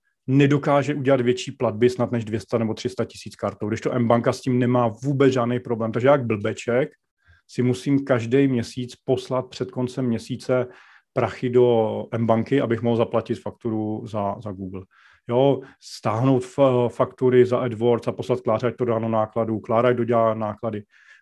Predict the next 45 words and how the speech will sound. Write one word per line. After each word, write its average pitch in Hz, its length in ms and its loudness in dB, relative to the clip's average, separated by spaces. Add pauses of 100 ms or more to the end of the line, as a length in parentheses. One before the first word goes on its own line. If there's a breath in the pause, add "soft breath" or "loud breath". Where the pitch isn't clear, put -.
(100)
Eh, 113 180 2
aktualizovat, 135 560 2
jakmile 127 340 0
Klára 123 260 4
dodělá 113 260 -2
náklady, 135 400 0
aktualizovat 117 420 -4
finanční 127 300 -6
plán, 127 400 2
odložím 120 460 2
D 120 100 2
P 127 120 -8
H, 123 80 -6 (380)
peníze 120 300 -2
na 120 80 2
D 120 120 2
P 120 160 -2
H, 113 140 2
daně 120 320 -2 (300 loud breath)
a 113 40 -4
mému 123 280 0
daňovému 117 380 0
poradci 117 640 -2
napíšu, 120 420 -6
že 113 120 0
je 123 40 2
uzavřený 113 420 -2
měsíc 110 460 -4
a 110 80 -10
může 117 320 2
udělat 107 200 2
nějaký 110 320 -2 (180)
final 104 220 -6 (100)
check. 95 200 -12 (400 loud breath)
Jo, 120 180 2 (240 loud breath)
den, 139 220 6
den, 135 200 4
den, 123 180 2
den, 120 180 0
den 113 260 -2
a 101 80 -8
je 98 100 -10
to 107 100 -4
hotový. 95 440 -10 (340)
Jo. 110 180 -8